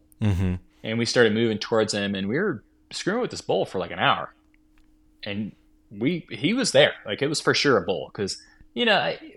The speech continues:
Speaker 2: if you've been hunting elk or around people who've hunted elk long enough, you can hear the difference in sound as well as
Speaker 1: Yeah.
Speaker 2: direction. Usually
Speaker 1: Yeah.
Speaker 2: hunters point their tubes at the direction stuff's coming from, unless they're really clever.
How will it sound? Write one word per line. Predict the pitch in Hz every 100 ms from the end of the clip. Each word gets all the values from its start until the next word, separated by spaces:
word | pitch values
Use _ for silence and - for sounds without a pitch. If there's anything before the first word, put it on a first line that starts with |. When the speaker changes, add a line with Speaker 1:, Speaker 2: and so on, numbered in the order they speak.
| -
Speaker 2:
if | 160 160
you've | 185 170
been | 151 135 117
hunting | - 143 135 131 123
elk | 120 127 127
or | 104
around | 98 98 113
people | 127 135 110
who've |
hunted | 104 120 101
elk | 107 -
long | 101 101
enough, | 101 110 -
you | 104
can | 101 95
hear | 90 - 110 110
the | 95
difference | 101 - 101 95 - - - _ _
in | 95 92
sound | - 110 120 220 220 -
as | 113 120
well | 117 110
as | 82
Speaker 1:
Yeah. | 85
Speaker 2:
direction. | 110 92 110 - - 185 196 220 - - - -
Usually | 160 196 180
Speaker 1:
Yeah. | 131
Speaker 2:
hunters | 147 147 160 135
point | - - 143 151
their | 127
tubes | - - 107 117 131 - -
at | 110 -
the | 107
direction | 104 95 104 - 123 123
stuff's | - - 107
coming | - 107 113
from, | 127 147 156 - -
unless | 120 127 -
they're | 107
really | 95 113 107
clever. | 95 - 85 71 -